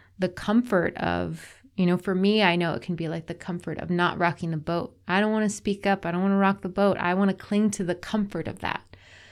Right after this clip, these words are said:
Um, it's, and that's a, you know, that's a form of selfishness, right? I'd, I'd rather be comfortable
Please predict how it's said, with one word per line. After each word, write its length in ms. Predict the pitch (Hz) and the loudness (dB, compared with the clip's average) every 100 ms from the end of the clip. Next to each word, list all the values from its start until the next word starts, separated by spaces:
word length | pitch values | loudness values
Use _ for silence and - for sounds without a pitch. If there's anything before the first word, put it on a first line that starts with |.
| - - - - | -18 -18 -18 -10
Um, 540 | - 170 160 156 156 - _ _ _ _ _ _ _ _ - | -2 0 0 -2 -6 -10 _ _ _ _ _ _ _ _ -8
it's, 280 | 175 - - _ - | -8 -8 -16 _ -4
and 200 | 190 180 | 0 0
that's 200 | 180 214 | 0 -2
a, 200 | 190 - _ _ _ | -4 -4 _ _ _
you 160 | 202 180 | 0 0
know, 160 | 165 | 0
that's 220 | 175 170 185 | -6 -8 -8
a 60 | |
form 600 | 180 - 170 180 185 185 | -10 -8 -4 -2 -2 -2
of 460 | - 160 160 160 - | -2 -4 -4 -6 -10
selfishness, 840 | - - 170 202 214 - 151 - 156 | -10 -4 -2 -2 -4 -4 -6 -6 -2
right? 240 | 160 190 | -2 0
I'd, 300 | 175 175 185 - | 0 0 0 0
I'd 260 | 190 208 226 | 2 2 4
rather 260 | 220 202 190 | 4 4 2
be 140 | 175 | 0
comfortable 880 | 180 - 220 - 208 165 180 202 | -2 2 2 2 0 -2 -2 -4